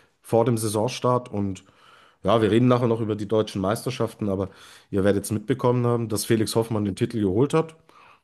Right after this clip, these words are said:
Hat ihm gut getan und, ähm, ist mal ein neuer Ansatz, den ich aber ehrlich gesagt in der Form jetzt auch mal gut finde, dass man da Klarheit schafft und die Teams entsprechend einteilt und ja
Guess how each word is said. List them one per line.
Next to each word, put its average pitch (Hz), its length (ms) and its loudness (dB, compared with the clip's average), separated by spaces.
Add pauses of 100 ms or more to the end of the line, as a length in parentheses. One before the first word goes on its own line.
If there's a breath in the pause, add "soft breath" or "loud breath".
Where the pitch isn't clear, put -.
(120)
Hat 113 200 0
ihm 98 100 -4
gut 147 160 -4
getan 151 600 0
und, 113 540 -2
ähm, 107 440 -2 (560 loud breath)
ist 131 160 2
mal 131 120 6
ein 131 100 6
neuer 120 260 6
Ansatz, 139 380 -2
den 113 160 -2
ich 104 80 -8
aber 104 180 0
ehrlich 107 240 0
gesagt 98 480 -4
in 98 180 -6
der 98 200 2
Form 98 520 0 (760 soft breath)
jetzt 123 220 2
auch 110 120 2
mal 120 140 4
gut 107 200 -12
finde, 90 380 -4 (160)
dass 98 160 -6
man 98 140 -2
da 95 100 0
Klarheit 101 400 0
schafft - 340 -2
und 92 380 -6 (380 soft breath)
die 98 80 -6
Teams 123 280 2
entsprechend 104 440 -2
einteilt 131 580 0
und 104 400 -8 (300)
ja 120 160 0